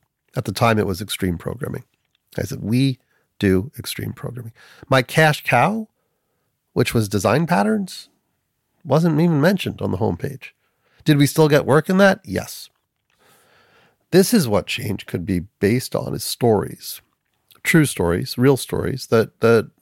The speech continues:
show some kind of incredible thing that happened. So, yeah, so I, I, I would like people to be inspired by stories in order to see what modern agile can be.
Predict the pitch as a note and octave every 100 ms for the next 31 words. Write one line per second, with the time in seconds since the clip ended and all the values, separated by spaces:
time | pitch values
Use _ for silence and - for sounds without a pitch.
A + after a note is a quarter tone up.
0 | A2+ - - G#2+ A2+ A2+ - B2+ - C3
1 | C#3+ C3+ C3+ - C3 C#3 - F3 D3+ G#2
2 | G2 - - - A#2+ - _ _ _ _
3 | _ _ _ _ _ _ _ - C#3+ A#2
4 | - B2+ C3 C3+ C3 C3 B2+ C3 _ _
5 | - B2+ C3+ B2+ A#2+ C3 F#3 - _ E3
6 | C#3 B2 A#2 G#2+ - G#2+ A2+ C#3+ E3 D3+
7 | D3 _ _ C3+ B2+ - C3+ C#3+ C#3+ C#3
8 | - - - B2 A#2 A2+ G2+ G#2 - A#2+
9 | A2+ - G#2 G2+ G2 F#2 G2 - A2 F#2
10 | F2 D#2+ -